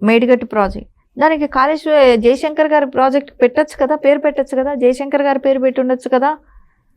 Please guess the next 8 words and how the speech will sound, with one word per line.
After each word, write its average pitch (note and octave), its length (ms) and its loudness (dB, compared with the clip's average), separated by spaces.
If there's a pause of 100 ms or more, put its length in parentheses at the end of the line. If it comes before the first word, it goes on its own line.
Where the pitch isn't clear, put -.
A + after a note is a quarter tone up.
(540)
అదేలాగా D4+ 460 2
సెక్రటరేట్ D4 580 -2
కట్టారు, A#3+ 400 0
దానికి A#3 320 2
పెట్టుండొచ్చు D4 680 -2
కదా, D4+ 160 -8 (160)
ఎందుకు E4+ 260 2
పెట్టలేదు? G3+ 480 -2